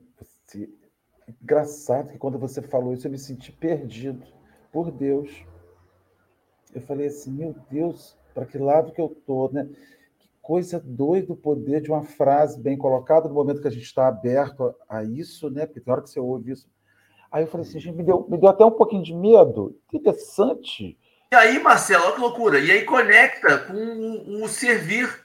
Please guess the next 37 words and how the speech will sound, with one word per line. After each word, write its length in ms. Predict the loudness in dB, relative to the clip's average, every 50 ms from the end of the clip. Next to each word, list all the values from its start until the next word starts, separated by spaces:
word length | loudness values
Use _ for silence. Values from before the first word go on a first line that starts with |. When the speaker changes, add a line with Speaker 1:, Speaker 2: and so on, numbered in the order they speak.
| _ _ _ _ _
Speaker 2:
Porque 160 | -10 -2 0
aí 80 | 0 0
você 120 | 0 -2
Speaker 1:
É. 40 | 2
Speaker 2:
tá 160 | 4 4 4
no 120 | 4 2 0
meio 240 | 0 0 0 0 0
do 80 | 0
caminho, 420 | 2 4 4 4 4 2 -4 -4 -4
você 160 | -4 -6 -4
quer 220 | -2 -2 -2 -2
voltar 720 | -2 -6 -6 -6 -4 0 2 2 4 2 0 -2 -8 -16 -16
pra 80 | -14
um, 280 | -12 -10 -10 -10 -12 -14 -12
um 180 | -12 -12 -12 -10
porto, 360 | -10 -8 -8 -8 -10 -12 -14
o 40 | -10
último 380 | -8 -8 -8 -8 -12 -12 -10
porto 240 | -6 -6 -6 -6 -6
seguro 300 | -10 -8 -6 -6 -6 -4
você 120 | -4 -4
tava, 400 | 2 4 6 6 6 4 2 -4 -12 _ _ _ _ _ _
você 220 | -12 -6 -6 -6
quer 140 | 0 2 2
avançar 420 | 2 2 2 -2 -2 2 4 4
até 180 | 4 4 2 -4
o 140 | -4 -4 -6
último 220 | -8 -10 -12 -14
porto 180 | -12 -12 -12 -12
seguro, 400 | -14 -18 -18 -12 -10 -8 -8 -6
você 220 | -8 -8 -6 -6
não 100 | -6 -6
sabe 300 | -2 2 2 2 2 2
qual 120 | 0 0 0
é 40 |
a 20 | 0
distância, 420 | 0 -4 0 0 0 0 -2 -8